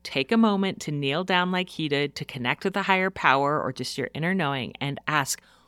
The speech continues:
"What is important now?" And sometimes what that is, is figuring out what is important now. Sometimes it's dealing with the crises right in front of you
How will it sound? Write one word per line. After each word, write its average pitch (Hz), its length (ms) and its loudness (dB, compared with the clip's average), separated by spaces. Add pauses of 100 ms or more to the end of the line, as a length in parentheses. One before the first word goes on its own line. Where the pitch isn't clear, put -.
(180)
"What 185 200 6
is 233 200 6
important 170 640 0 (260)
now?" 131 320 -8 (1120)
And 175 260 4
sometimes 214 680 6 (400)
what 165 380 2
that 156 200 6 (100)
is, 160 540 2 (420)
is 175 220 4
figuring 190 640 2
out 180 320 2
what 151 220 4
is 156 120 2
important 156 420 0
now. 165 300 0 (200)
Sometimes 226 560 6
it's 170 160 -4
dealing 180 280 4
with 185 100 2
the 139 60 -8
crises 160 600 0
right 143 180 2
in 143 60 -4
front 160 260 -2
of 175 100 0
you 254 360 2